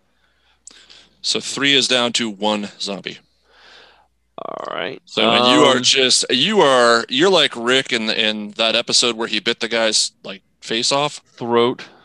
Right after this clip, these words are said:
Speaker 1: Like, you are just covered in gore.
Speaker 2: So then I am going to, how many are left in, in six?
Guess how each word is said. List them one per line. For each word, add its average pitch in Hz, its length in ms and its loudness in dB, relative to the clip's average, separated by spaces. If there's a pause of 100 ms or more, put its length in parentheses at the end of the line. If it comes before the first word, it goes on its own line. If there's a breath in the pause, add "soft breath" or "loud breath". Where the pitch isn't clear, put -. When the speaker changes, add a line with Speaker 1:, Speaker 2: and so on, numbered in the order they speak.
(120)
Speaker 1:
Like, 113 200 0
you 143 180 0
are 123 100 2
just 120 800 0
covered 110 480 -4
in 104 180 -8
gore. 101 420 -8 (600)
Speaker 2:
So 127 320 2
then 123 360 2 (100)
I 135 200 2
am 143 240 0
going 127 580 2
to, 117 680 0 (2500 soft breath)
how - 120 -2
many 151 300 4
are 135 140 4
left 131 340 0
in, 104 380 -2
in 101 180 -2
six? - 800 -4